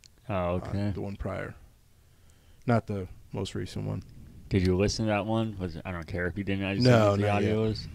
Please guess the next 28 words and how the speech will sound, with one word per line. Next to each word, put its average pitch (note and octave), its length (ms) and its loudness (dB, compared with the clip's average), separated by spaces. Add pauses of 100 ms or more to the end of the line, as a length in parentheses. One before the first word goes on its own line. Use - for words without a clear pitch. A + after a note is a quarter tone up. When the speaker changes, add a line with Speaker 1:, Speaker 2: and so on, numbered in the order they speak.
(360)
Speaker 1:
all G2 180 -2
right. A2 200 -4 (400)
Speaker 2:
'Cause G#2 160 0
it G2+ 120 0
was G2 100 -4
just G2+ 240 -4
you, G2 160 -4
so G2 160 -6
I, F#2+ 140 -4
I - 800 -20
just - 160 -6
care G2+ 100 -4
about F#2 200 -8
myself. F#2 440 -10 (160)
Speaker 1:
Oh. G2+ 300 -6 (1120)
Speaker 2:
Um, A2+ 580 8 (140)
so B2 220 8
on B2 120 10
the B2+ 80 10
original B2+ 340 8
Xbox, A#2 760 4 (920)
um, - 480 -2 (600)
Fusion A#2+ 420 2
Frenzy, D3+ 460 4 (440)
I B2+ 80 2
had C#3+ 220 8
this, D3+ 200 2
but G#2 220 2